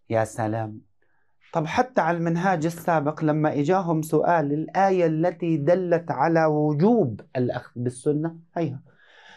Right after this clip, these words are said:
"وما آتاكم الرسول فخذوه وما نهاكم عنه فانتهوا". إذن كلمة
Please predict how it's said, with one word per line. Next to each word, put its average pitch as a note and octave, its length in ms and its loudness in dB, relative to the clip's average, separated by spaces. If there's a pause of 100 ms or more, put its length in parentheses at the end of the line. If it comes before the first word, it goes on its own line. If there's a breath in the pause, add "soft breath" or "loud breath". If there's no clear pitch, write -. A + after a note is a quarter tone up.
(140)
"وما G3 480 4
آتاكم A3+ 460 0
الرسول G3 560 2
فخذوه G3+ 760 0 (360)
وما F3+ 400 4
نهاكم F3+ 640 2
عنه F3+ 500 2 (500)
فانتهوا". C#3+ 840 0 (520 loud breath)
إذن A3 580 2
كلمة C4 460 4